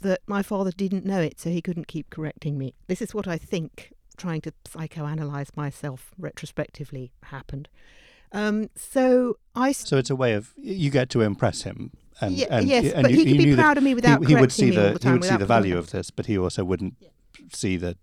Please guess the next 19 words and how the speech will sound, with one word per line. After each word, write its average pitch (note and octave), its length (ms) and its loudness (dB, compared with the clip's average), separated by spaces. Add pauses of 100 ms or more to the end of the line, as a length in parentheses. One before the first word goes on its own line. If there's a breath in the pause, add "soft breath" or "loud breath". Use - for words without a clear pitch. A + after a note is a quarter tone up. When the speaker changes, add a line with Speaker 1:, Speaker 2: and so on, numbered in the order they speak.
(280)
Speaker 1:
'Cause B3 120 -2
I B3 100 0
could A#3+ 160 0
never A#3 280 2
live D#3 220 -4
up - 180 -10
to - 80 -12
his D3 200 -10 (140)
standards. C#3+ 600 -12
I D3 40 -12
mean, C#3+ 120 -12
he D3 60 -12
was C#3 120 -12
a C#3+ 80 -10
genius, D#3 760 -8
and D3+ 200 -16 (640)
I'm, - 200 -18 (920 loud breath)
I E3+ 80 -10
just - 380 -12